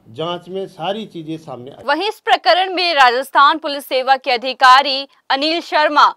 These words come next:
Speaker 2: और जगदीश व्यास को एपीओ किया गया है। इसके साथ ही उप निरीक्षक आशुतोष सिंह को निलंबित किया गया है।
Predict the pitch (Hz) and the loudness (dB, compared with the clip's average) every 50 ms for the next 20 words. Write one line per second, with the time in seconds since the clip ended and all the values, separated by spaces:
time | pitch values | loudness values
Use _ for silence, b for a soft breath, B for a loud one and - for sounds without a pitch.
0 | _ - - 254 254 214 196 262 254 220 208 214 262 294 311 330 339 349 339 302 | _ -2 0 0 0 0 0 -2 -2 -2 -4 -6 -4 -2 -2 0 0 0 -2 -4
1 | - - _ _ _ _ _ _ - 208 262 269 262 277 320 349 359 - - _ | -8 -18 _ _ _ _ _ _ -10 -2 4 6 8 8 8 8 6 2 -4 _
2 | _ - 254 254 262 - _ - 233 277 285 302 _ - 320 320 349 381 349 277 | _ -6 -4 -4 -4 -6 _ -8 -6 -4 -4 -4 _ -4 -4 -2 -2 -2 -2 -4
3 | _ - 208 202 185 180 175 190 185 180 185 214 311 - - _ _ _ - 240 | _ -10 -6 -4 -4 -4 -2 -2 0 0 0 0 -2 -8 -8 _ _ _ -14 -14
4 | - - - 320 359 - - 359 311 320 359 381 370 - 359 349 - - 330 - | -12 -8 -6 -6 -6 -4 2 4 6 6 6 4 4 0 -6 -6 -4 -6 -8 -8
5 | - 262 277 277 - 254 269 277 - - 208 - - - 302 302 b b b b | -8 -10 -8 -6 -6 -6 -8 -8 -6 -6 -6 -6 -6 -8 -14 -14 b b b b
6 | b b 247 277 294 - - 339 339 - - 311 311 320 349 - - _ _ _ | b b 6 6 6 6 0 -10 -8 -6 -4 -4 -2 -2 -4 -6 -10 _ _ _
7 | _ _ - - - 370 349 339 277 - 226 - - _ - 226 240 262 254 233 | _ _ -16 -8 -6 -4 -4 -4 -6 -6 -6 -6 -6 _ -10 -6 -2 0 0 0
8 | 214 185 185 _ _ - 202 190 185 180 185 185 196 208 240 269 330 | 0 -2 -14 _ _ -6 -2 -2 -2 0 0 -2 -2 0 -2 -4 -4